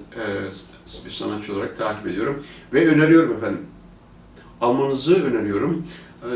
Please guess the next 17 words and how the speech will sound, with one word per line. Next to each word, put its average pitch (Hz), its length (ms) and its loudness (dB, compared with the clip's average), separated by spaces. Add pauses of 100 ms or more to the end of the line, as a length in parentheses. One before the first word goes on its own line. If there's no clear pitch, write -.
(200)
çünkü 151 280 -8
değerli 131 360 0
bir, 95 280 -2
e, 98 140 -6
e, 98 680 -10
şahsiyettir. 113 760 -6 (1500)
Değerli 107 320 -2
bir 101 40 -10
sanatçıdır. 95 680 -8 (600)
E, 131 80 -8 (1600)
programımızı 123 840 0
sizinle 123 600 -4
çay 117 220 -4
içerek - 480 -8 (720)
sohbet 117 380 -4
etmiş 104 300 -8
olduk. 101 440 -2